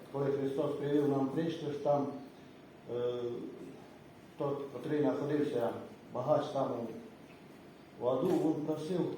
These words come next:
жаждав води напитися. Не можна було ні передвигатися, ні, ні напитися. Такі ограничення, і люди переживають то і в наш час.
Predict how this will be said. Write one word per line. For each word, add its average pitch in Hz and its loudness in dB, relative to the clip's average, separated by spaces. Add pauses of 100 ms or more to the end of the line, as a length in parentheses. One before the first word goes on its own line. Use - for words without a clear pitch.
(600)
жаждав 139 4
води 165 6
напитися. 104 0 (840)
Не 147 2
можна 165 6
було 123 2
ні 135 2
передвигатися, 143 2
ні, 135 0 (720)
ні 143 4
напитися. 143 2 (460)
Такі 151 2
ограничення, 139 2
і 135 2
люди 151 4 (720)
переживають 139 2
то 139 0
і 127 -4
в 131 -2
наш 139 -2
час. 147 2